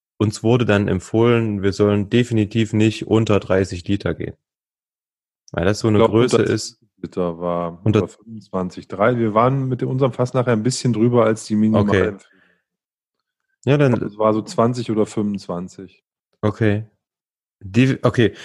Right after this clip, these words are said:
Speaker 1: was ja auch schon eine relativ große, große Menge ist. Ähm, wir haben, ich habe es ja gerade schon gesagt, wir haben ein, ein, ähm, uns dann für ein dreißig Liter Fass entschieden.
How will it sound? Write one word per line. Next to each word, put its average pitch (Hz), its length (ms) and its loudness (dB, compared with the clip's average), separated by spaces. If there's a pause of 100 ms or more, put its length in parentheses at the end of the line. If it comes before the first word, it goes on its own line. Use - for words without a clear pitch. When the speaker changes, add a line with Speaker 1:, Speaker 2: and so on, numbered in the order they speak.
(180)
Speaker 1:
was 117 200 0
ja 113 100 4
auch 120 120 2
schon 117 140 2
eine 107 120 4
relativ 110 380 2
große, 104 540 0
große 101 340 0
Menge 92 260 0
ist. - 300 -10 (140)
Ähm, 90 220 -2
wir 117 120 4
haben, 127 260 2
ich 104 160 -2
habe 104 100 -2
es - 80 -12
ja 104 60 2
gerade 101 200 0
schon 98 160 -2
gesagt, 101 360 -2 (320)
wir 98 140 4
haben 101 360 2
ein, 90 440 0
ein, 87 460 -4
ähm, 85 280 -4
uns 87 180 -6
dann 92 160 0
für - 160 0
ein 90 300 -2
dreißig 95 520 0
Liter 107 240 2
Fass - 440 -6
entschieden. 135 600 -4